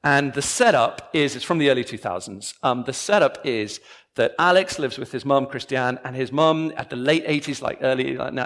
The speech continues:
nineteen eighty-nine or something, has gone into a coma. While she's in a coma, the Berlin Wall has come down, the Germany has been reunified,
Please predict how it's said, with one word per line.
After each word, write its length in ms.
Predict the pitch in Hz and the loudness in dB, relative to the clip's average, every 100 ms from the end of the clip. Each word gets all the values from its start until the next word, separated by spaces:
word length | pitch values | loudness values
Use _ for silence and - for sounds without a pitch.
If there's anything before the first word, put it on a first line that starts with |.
| - | -2
nineteen 260 | 139 - | -4 -2
eighty-nine 360 | 131 - 117 110 | -4 -4 -4 -6
or 40 | |
something, 280 | - 110 107 - - | -8 -10 -10 -12 -12
has 160 | - 139 | -8 -2
gone 180 | 139 127 | 0 0
into 180 | 123 139 | 0 -4
a 40 | |
coma. 440 | - 175 110 - - - - - | 0 2 0 -6 -16 -20 -20 -16
While 400 | 139 139 220 247 | -4 2 2 2
she's 260 | - 214 180 | -2 -4 -2
in 80 | |
a 60 | 180 | -2
coma, 280 | 165 156 131 | 0 -2 0
the 80 | 123 | -2
Berlin 500 | - 208 202 190 170 | 2 4 4 2 -2
Wall 160 | 165 | -2
has 140 | 151 - | -4 -6
come 220 | 139 123 | -4 -4
down, 460 | 107 85 101 151 156 _ - _ _ - | -2 -4 -6 -8 -12 _ -20 _ _ -2
the 200 | 139 131 | -2 -2
Germany 520 | - 208 220 220 202 | 0 4 4 4 2
has 260 | 165 180 - | 2 0 0
been 180 | 165 | 0
reunified, 1200 | 156 151 160 160 156 139 - 90 95 170 202 - | 2 2 2 2 0 0 -2 -4 -2 -4 -6 -10